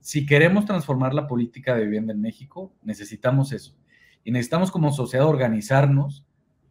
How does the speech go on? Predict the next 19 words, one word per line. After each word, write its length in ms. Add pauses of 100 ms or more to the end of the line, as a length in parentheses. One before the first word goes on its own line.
(140)
para 540
visualizar 580
a 60
la 100
vivienda 440
como 180
un 80
derecho 460
y 160
empezar 540
a 60
exigir 580 (600)
que 260
este 220
tipo 320
de 100
cosas, 560 (180)
eh, 440
sucedan. 580